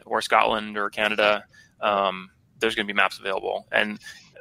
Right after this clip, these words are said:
only a few times have there been maps that I've been missing. Like, I think, uh, a little while ago, I was missing a map for,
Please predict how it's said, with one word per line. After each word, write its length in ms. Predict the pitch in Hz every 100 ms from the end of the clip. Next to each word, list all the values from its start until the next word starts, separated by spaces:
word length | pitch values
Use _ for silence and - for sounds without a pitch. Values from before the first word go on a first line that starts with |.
| -
only 220 | - 180 180
a 40 |
few 140 | 180
times 320 | 180 160 151 147
have 180 | 127
there 120 | 120 127
been 280 | 123 117 -
maps 260 | - 113 -
that 80 | 120
I've 80 | 113
been 180 | 113
missing. 400 | 110 110 120 120 113
Like, 280 | 110 - -
I 80 | 117
think, 180 | 120 117 _ -
uh, 180 | 113 113
a 60 | 107
little 180 | 120 117
while 220 | 113 110
ago, 260 | 110 110 110
I 160 | 107
was 120 | 110 110
missing 240 | 110 113
a 40 |
map 240 | 107 104 -
for, 420 | - 107 104 98